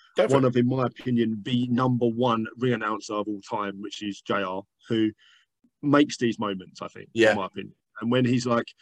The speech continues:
Speaker 2: "I never thought I'd see these three guys back in a ring," and, you know, it just really gets
Speaker 1: Yeah.
Speaker 2: behind it.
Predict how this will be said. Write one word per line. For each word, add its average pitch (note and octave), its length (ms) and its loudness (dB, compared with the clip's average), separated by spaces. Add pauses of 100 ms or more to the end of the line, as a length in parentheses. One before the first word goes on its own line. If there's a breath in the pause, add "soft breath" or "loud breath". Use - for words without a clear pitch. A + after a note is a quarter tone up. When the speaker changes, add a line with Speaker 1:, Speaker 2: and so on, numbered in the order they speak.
(200 soft breath)
Speaker 2:
"I D#3 80 4
never F#3+ 240 2
thought G3 200 4
I'd F#3 80 2
see F#3 160 2
these F#3 240 2
three F#3 220 0
guys F3+ 260 -4
back E3+ 220 -6
in F3+ 80 -4
a F3 80 0
ring," F3+ 380 0
and, B2+ 120 0
you D3 120 2
know, C#3 100 0
it B2 120 -4
just C#3+ 200 -8
really D3+ 200 10
gets C#3 220 2
Speaker 1:
Yeah. A2 140 2
Speaker 2:
behind A#2+ 300 2
it. A2+ 140 0